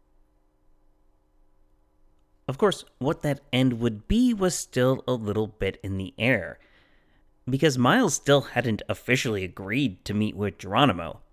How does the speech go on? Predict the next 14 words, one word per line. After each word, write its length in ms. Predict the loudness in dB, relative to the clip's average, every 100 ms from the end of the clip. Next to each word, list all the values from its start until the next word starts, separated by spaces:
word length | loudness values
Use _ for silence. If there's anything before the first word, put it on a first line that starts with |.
| _ _ _ _ _ _ -2
By 220 | 2 2
September 420 | 0 0 2 2
second, 420 | 2 2 2 0 -2
eighteen 320 | -4 -2 0
eighty-six, 560 | -2 -4 -2 -4 -4
the 180 | -6 -6
Chiricahua 760 | -2 2 2 0 -2 0 2 2
and 140 | 0
the 60 | 2
Americans 520 | 2 2 2 -2 -2
had 260 | -4 -4 0
reached 420 | 0 0 -4 -10
Skeleton 440 | -4 -2 -2 -6
Canyon, 400 | -4 0 0 -2